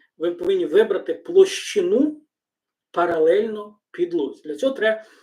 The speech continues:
чуть-чуть потренуватися, так, ви побачите, о, от поставили,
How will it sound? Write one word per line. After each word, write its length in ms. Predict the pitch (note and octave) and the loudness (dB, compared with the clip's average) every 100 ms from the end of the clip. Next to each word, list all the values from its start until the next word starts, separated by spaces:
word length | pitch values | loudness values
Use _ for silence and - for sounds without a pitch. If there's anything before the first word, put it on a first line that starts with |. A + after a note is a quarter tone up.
| _ _ | _ _
чуть-чуть 380 | F3+ - A3 - | -10 -6 -6 -4
потренуватися, 800 | E3+ F3+ F#3 A3+ D#4+ E4 - - | -4 -2 0 0 0 -2 -6 -6
так, 240 | G#3 A#3 | -4 -4
ви 100 | F3 | -4
побачите, 440 | - G3 - - - | -2 0 0 -4 2
о, 280 | F3+ - - | 2 2 -4
от 200 | C4 - | -8 -6
поставили, 560 | F3+ - F3 C#3+ - | -8 -2 -2 -2 -6